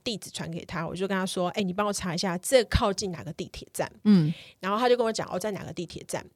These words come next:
Speaker 1: 自己想办法先从机场到那个地铁站出来之后，
Speaker 2: 嗯。
Speaker 1: 因为没有 Google Map，所以我还等到早上就是八点，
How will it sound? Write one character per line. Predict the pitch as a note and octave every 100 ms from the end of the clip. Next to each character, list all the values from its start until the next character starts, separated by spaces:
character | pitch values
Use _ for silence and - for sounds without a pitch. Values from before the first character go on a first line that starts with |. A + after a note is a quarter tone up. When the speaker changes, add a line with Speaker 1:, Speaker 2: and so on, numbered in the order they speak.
| -
Speaker 1:
自 | C4+
己 | A3+ - -
想 | - D#3+
办 | F#3 G3
法 | F3+ E3+
先 | F#3
从 | F#3+ F#3
机 | E3+ G3+
场 | G3 -
到 | F#3+ E3
那 | F3
个 | F3+
地 | F#3
铁 | - -
站 | - E3
出 | - F#3
来 | F3 D#3
之 | F3+ E3+
后， | - -
Speaker 2:
嗯。 | - - -
Speaker 1:
因 | C#4+
为 | D4+
没 | A#3 G#3
有 | F#3
Google | - G3+ - F#3+
Map， | G3 - - - -
所 | - B3
以 |
我 | C#4+ G3
还 | E3+ G3
等 | - - -
到 | F#3+ F#3+
早 | F#3 -
上 | A3 G3
就 | F#3+
是 | G3+
八 | F#3+ G#3+ A3+ A#3+
点， | F3 -